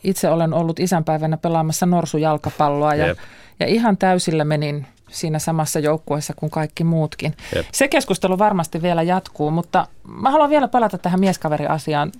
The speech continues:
Speaker 1: Tonis Roderus, miten mieskaveriksi tullaan?
Speaker 2: Mieskaveriksi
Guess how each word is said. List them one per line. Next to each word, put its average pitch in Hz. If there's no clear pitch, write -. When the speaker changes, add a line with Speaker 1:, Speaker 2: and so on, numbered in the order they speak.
Speaker 1:
Tonis 240
Roderus, 185
miten 254
mieskaveriksi 156
tullaan? 156
Speaker 2:
Mieskaveriksi 113